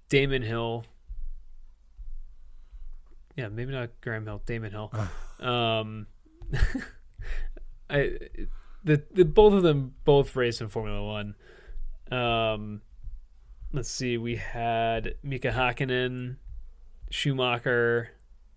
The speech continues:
Speaker 2: Was it really the
Speaker 1: Uh,
Speaker 2: era
Speaker 1: let's
Speaker 2: of
Speaker 1: see.
Speaker 2: Schumacher, though? Like, the nineties and two thousands? Was that really,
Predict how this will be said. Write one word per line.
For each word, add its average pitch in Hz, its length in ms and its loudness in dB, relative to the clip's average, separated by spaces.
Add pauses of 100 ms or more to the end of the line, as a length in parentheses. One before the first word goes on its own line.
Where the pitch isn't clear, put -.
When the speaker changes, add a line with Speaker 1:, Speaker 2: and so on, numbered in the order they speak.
(1000)
Speaker 2:
Was 156 180 2
it 170 60 4
really 180 300 8
the 147 200 8
Speaker 1:
Uh, 135 60 4
Speaker 2:
era 131 320 10
Speaker 1:
let's 127 140 6
Speaker 2:
of 117 100 4
Speaker 1:
see. - 140 -6
Speaker 2:
Schumacher, 120 500 4
though? 117 260 6
Like, 107 220 0
the 104 80 0
nineties 101 560 2
and 98 120 -2
two 113 100 -6
thousands? 98 580 0
Was 95 140 -4
that 104 240 4
really, 104 480 0